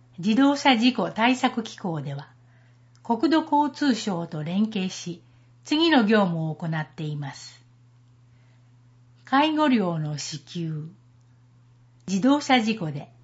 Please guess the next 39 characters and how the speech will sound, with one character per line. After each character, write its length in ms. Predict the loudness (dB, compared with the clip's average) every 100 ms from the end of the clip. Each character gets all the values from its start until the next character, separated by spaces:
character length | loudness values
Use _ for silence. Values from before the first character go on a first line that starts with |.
| _ _ _ -16 -8
重 320 | 2 4 4
度 140 | 2
な 180 | -2 -6
後 240 | 0 4 4
遺 80 | 2
障 340 | 2 2 2
害 200 | 0 -4
が 180 | -4 -6
残 300 | -8 -6 -6
り、 200 | -6 -12 _ _ _ _ _ _
常 240 | 2 4 4
時 260 | 0 -10 -16 _ _ 4
ま 160 | 4
た 120 | 4 0
は 160 | -4
随 280 | 0 4 4
時 100 | 2
の 140 | -4
介 280 | -2 -2 0
護 120 | -2
が 80 | -4
必 320 | -6 -8 -2
要 160 | 0 2
に 120 | 2
な 120 | 2
っ 100 | -2
た 140 | -6 -10
方 240 | -10 -10
に、 200 | -10 -12 -18 _ _ _ _ _ _
障 320 | -4 0 2
害 160 | 2 0
の 160 | 0 0
程 300 | 2 2 2
度 120 | -2
に 140 | -4
よ 160 | -4 -4
り、 220 | -6 -8 _ _ _ _ _ -8
月 300 | -2 0 4
額 440 | 6 4 0 -6